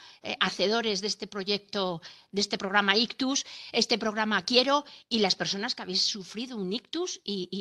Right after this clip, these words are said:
y, y que, que, que estáis demostrando día a día que se puede volver a ser, si no la misma persona,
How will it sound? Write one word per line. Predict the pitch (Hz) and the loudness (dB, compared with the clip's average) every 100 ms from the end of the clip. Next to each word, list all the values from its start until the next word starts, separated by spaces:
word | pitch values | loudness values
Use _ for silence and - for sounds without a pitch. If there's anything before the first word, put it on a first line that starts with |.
| 196 | -4
y, | 190 - | -4 -4
y | 190 | -8
que, | 190 175 165 - | -6 -4 -6 -6
que, | 160 - | -10 -8
que | 151 | -4
estáis | - 202 208 | -2 -2 -4
demostrando | 214 185 208 208 190 | -6 -6 -8 -8 -6
día | 190 185 | -6 -6
a | 175 | -4
día | 202 220 240 - - _ | -2 0 -2 -8 -20 _
que | - | 0
se | 165 160 | 0 0
puede | 160 185 196 196 196 | -2 -2 0 0 -2
volver | 175 170 170 170 214 208 | 0 2 2 4 4 4
a | |
ser, | 160 202 208 285 - _ - - | 2 2 -2 -4 -16 _ -16 0
si | - 262 | 2 2
no | 262 359 | 2 2
la | 370 | 2
misma | 302 262 233 214 | 0 -2 -4 -4
persona, | 202 - 339 | 0 0 0